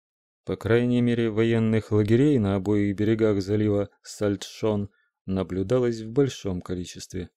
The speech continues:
«Топим все, что плавает». Одно лишь печалило Ярослава, что корабли по большей части пустые, то есть без войск.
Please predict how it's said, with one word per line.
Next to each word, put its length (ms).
«Топим 460
все, 420
что 240
плавает». 720
Одно 440
лишь 280
печалило 540
Ярослава, 840
что 240
корабли 360
по 160
большей 340
части 380
пустые, 680
то 100
есть 300
без 260
войск. 460